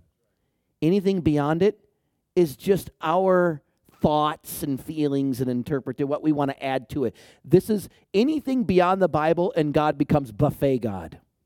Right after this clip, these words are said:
Remember buffet God, number two up there? Kinda becomes a, "Well, I think God's like this, and I think God's like that." You're kinda like God. Boy, you're really not like God. You know, you know, we start to do all that. No, no, no, no. You gotta erase all that and say, "God is the God."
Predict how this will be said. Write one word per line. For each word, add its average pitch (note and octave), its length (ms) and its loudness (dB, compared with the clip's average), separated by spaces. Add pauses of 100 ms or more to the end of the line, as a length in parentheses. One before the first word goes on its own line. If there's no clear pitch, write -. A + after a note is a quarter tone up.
(220)
Remember C3+ 220 0
buffet C#3+ 360 0
God, D3+ 300 2
number C3 180 -2
two D3 220 0
up C#3+ 100 -2
there? D#3 240 -2 (800)
Kinda D#3+ 160 2
becomes D3 380 0
a, D3+ 100 2
"Well, A3+ 320 -2
I C4+ 140 -4
think A3 260 -4
God's G2 280 -8
like G2 180 -8
this, G3+ 300 -2
and A#2+ 100 -8
I A3 100 -8
think B2+ 260 -10
God's F#2 300 -12
like F#2+ 140 -16
that." D#3 120 -12 (300)
You're D4 180 0
kinda C#4 340 -2
like E3+ 280 0
God. C3+ 400 -2
Boy, B2 160 -2
you're A#2 200 0
really F#2+ 280 -8
not F#2 220 -12
like F#2 200 -14
God. F#2+ 320 -12
You F3+ 100 -6
know, A#3 120 2
you A3 140 -2
know, G3 180 2 (360)
we G3+ 100 2
start B3+ 260 2
to F#3+ 80 -4
do G3+ 160 0
all F3 100 2
that. D3+ 160 -2
No, A3 300 0
no, B3 240 0
no, A3 240 -2
no. G#3 80 2
You G3+ 160 -8
gotta F#3 280 0
erase F#3 380 0
all F#3+ 220 0
that F#3 160 2
and F3 100 -10
say, E3 160 -2
"God G3 440 2
is G3+ 280 0
the F#3+ 120 -2
God." F3+ 420 0